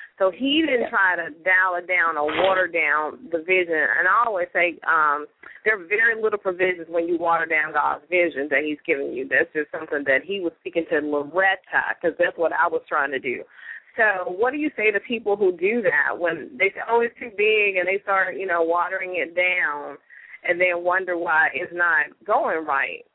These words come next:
Speaker 1: Is that
Speaker 2: Well,
Speaker 1: something that we need to be delivered from?
Speaker 2: Well, we, of course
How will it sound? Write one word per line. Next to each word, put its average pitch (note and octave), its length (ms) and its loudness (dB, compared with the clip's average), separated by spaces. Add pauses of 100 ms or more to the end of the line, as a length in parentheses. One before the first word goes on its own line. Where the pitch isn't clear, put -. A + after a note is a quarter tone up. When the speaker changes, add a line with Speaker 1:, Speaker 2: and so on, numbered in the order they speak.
(280)
Speaker 1:
Is F3 120 -4
that G3 140 4
Speaker 2:
Well, F3 180 8
Speaker 1:
something G3+ 220 10
that F3 160 2
we G3+ 120 -2
need G3 220 -2
to F#3+ 60 -12
be F#3 180 -2
delivered F#3+ 540 -2
from? A#3 520 2 (1120)
Speaker 2:
Well, A3 420 2
we, E3+ 180 0 (140)
of B3 160 -2
course D4+ 200 0